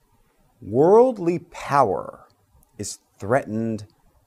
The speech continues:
by Jesus. Now, I want to unpack that idea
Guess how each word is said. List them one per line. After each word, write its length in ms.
by 160
Jesus. 720
Now, 120
I 20
want 180
to 40
unpack 440
that 100
idea 680